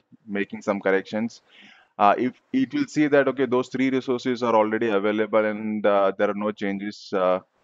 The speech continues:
uh, as such. So it will not give an error. It will just continue with the other resources which are not created. So that's the power of arm templates, basically. It, it is idempotent. And this is, uh, not the case with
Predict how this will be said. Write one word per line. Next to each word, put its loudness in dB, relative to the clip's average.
uh, 2
as 0
such. -12
So -2
it -2
will 0
not -4
give 2
an 0
error. 0
It -2
will -6
just -2
continue -4
with -8
the -6
other 2
resources -6
which -10
are 0
not -2
created. -6
So 2
that's 4
the -6
power 6
of -2
arm 2
templates, -2
basically. -4
It, -8
it -10
is -4
idempotent. 0
And 0
this -4
is, -2
uh, -4
not 0
the -2
case 0
with -8